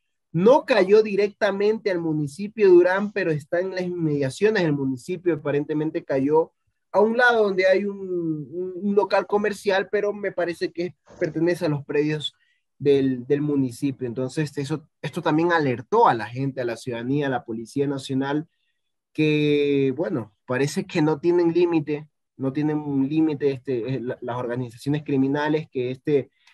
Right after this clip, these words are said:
este atentado, eh, se dio en las instalaciones, como lo decía.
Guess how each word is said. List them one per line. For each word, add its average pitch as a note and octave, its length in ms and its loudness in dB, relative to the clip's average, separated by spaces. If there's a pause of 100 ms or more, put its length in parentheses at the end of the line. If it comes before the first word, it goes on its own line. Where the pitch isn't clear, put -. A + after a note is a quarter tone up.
(160)
este C#3 200 -2
atentado, C#3+ 880 2
eh, B2 180 -8
se C3+ 140 -2
dio C#3 160 4
en D3 40 0
las D3 140 -2
instalaciones, C#3+ 580 -2
como B2 220 -6
lo A#2+ 100 -6
decía. D3 340 0